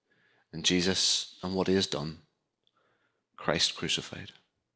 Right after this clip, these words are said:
He could sum it all up in one sentence. And then, uh,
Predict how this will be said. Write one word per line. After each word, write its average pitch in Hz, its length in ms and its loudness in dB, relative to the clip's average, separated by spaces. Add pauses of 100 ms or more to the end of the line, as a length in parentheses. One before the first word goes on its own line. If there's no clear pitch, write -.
(160)
He - 60 -12
could 98 120 -6
sum 107 260 4
it 101 80 6
all 101 160 6
up - 280 -2
in 95 80 -6
one 98 160 0
sentence. 98 500 0
And 101 160 -6
then, 117 400 8 (1200)
uh, 90 440 2